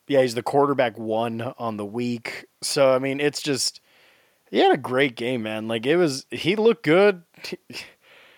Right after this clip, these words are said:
I mean, honestly, he looked better than Lamar has all year.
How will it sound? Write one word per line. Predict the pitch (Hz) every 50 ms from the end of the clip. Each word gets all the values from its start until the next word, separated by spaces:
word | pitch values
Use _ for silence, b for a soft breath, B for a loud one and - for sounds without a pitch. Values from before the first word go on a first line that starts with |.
| B B B B B -
I | 117
mean, | 131 135 123 120
honestly, | 123 156 202 208 165 156 143 131
he | 135 131
looked | 156 156 117
better | 117 127 135 156 151
than | 139 131 123
Lamar | 123 113 113 110 117 135 131
has | 123 120 110 107 107 107
all | 95 110 113 113 107
year. | 104 107 127 127 95 90 95 104 -